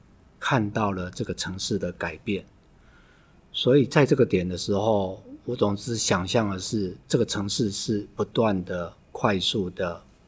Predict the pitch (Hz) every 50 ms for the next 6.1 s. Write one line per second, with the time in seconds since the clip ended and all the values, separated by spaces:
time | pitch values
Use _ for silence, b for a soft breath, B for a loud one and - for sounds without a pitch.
0 | _ _ _ _ _ _ _ _ _ - 98 92 87 85 - - - 107 104 101
1 | 104 - 101 98 98 98 - - 80 98 - - 107 95 80 - - - B B
2 | B B B B B B _ - 120 117 113 131 120 110 - - 113 104 107 107
3 | 98 - - 101 95 92 - - - 123 104 92 - - 110 92 92 - 117 107
4 | 92 90 90 90 95 87 - - 92 92 90 - - 101 92 - 107 - - 120
5 | 110 98 92 90 87 - - - 95 92 92 - 101 95 101 - - 85 80 -
6 | -